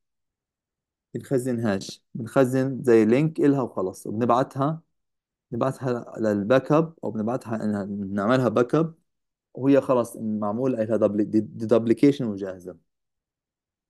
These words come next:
Happens before data is transmitted. هذا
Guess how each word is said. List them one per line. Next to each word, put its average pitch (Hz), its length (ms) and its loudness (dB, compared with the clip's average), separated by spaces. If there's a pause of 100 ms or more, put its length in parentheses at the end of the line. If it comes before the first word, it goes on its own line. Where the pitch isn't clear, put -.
(360)
Happens 190 440 0
before 147 460 4 (200)
data 135 420 2 (140)
is 139 360 -2 (280)
transmitted. 120 720 -2 (1600)
هذا 143 480 2